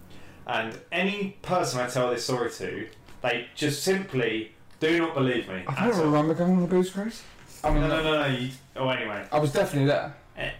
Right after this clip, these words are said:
Speaker 1: a-, anyway, I mean, it, it seems like something just,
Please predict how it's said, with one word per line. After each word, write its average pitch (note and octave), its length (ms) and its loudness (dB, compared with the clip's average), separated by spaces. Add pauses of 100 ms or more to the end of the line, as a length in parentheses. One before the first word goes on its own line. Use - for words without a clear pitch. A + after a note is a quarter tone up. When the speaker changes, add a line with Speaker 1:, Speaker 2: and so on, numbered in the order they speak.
Speaker 1:
a-, - 20 -4
anyway, D3+ 420 2
I C3 80 2
mean, C#3+ 180 2
it, E3+ 80 -4
it E3+ 200 -2
seems G3 340 -2
like D#3+ 180 0
something B2 680 -2 (520)
just, - 380 -6